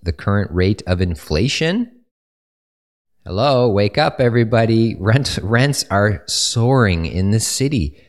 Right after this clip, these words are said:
This has been going on now, double-digit rent increases, uh, for a good six, eight months now in the downtown core.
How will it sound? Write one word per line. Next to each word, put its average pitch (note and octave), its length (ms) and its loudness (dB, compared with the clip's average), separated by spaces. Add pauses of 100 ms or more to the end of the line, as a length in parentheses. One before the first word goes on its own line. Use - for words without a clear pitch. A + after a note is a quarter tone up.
(100)
This F#2+ 180 -6
has G#2 100 -6
been G#2 180 -2
going G2+ 320 0
on A2 240 0
now, E2 240 0
double-digit G2 640 0
rent G2 260 0
increases, F#2 760 -2 (600)
uh, D#2+ 500 0 (340)
for F2+ 760 0
a E2 140 -4
good F2+ 280 0
six, - 440 -2
eight F2+ 300 -4 (200)
months F#2+ 640 -2 (100)
now C#2+ 540 -2 (500)
in D#2+ 140 -6
the D#2+ 80 -4
downtown D#2 580 -2
core. C#3 540 -2